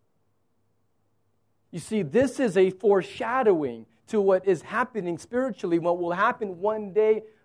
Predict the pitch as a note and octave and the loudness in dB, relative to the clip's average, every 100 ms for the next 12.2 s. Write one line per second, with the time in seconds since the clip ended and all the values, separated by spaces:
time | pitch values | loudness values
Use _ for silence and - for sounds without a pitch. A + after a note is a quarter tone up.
0 | _ - G#3+ A#3+ A#3 F#3+ D#3 C#3+ C#3 _ | _ 2 4 4 2 0 0 -2 -4 _
1 | - G3 G3 F3 F#3+ - B3+ B3+ B3+ B3+ | -4 -2 -2 -4 -8 -8 -4 0 0 -2
2 | - - F3+ - A3 A#3+ B3 B3 A#3+ - | -8 -8 -4 2 2 4 2 2 0 -4
3 | G3 - B3 C#4 C#4 B3 A3 A3+ G#3+ F#3 | -4 4 6 6 4 4 4 2 0 2
4 | A3 B3 - F3 F#3+ D#3+ _ - C#3 G3+ | 2 0 -6 -6 -4 -4 _ -18 -4 -2
5 | C4+ A#3 C4 C4+ - _ _ - A#3+ A3+ | 0 4 6 6 4 _ _ 4 8 10
6 | B3 - _ - G#3 F3 - A3+ G#3 A3 | 8 0 _ -8 -6 -6 2 4 6 4
7 | A#3 - _ - G#3 - A#3+ C4 B3 - | 0 -10 _ -8 -8 0 4 4 2 -4
8 | - F#3+ - A#3 A#3 B3 B3+ B3 B3 - | -8 -6 0 2 2 4 6 6 6 -4
9 | G#3+ G#3 G#3 A#3 A3 _ G3+ F#3+ G#3 A#3+ | 0 0 0 -2 -8 _ -6 0 4 4
10 | B3+ A#3+ A#3+ A3+ F#3+ G#3 G#3 - G#3 E3 | 4 2 4 2 2 2 -4 0 0 0
11 | _ - D#3+ A#3 B3+ A#3+ E3 F3+ F#3+ A#3 | _ -2 8 10 10 4 0 -2 -2 -4
12 | A3+ F#3 | -4 -6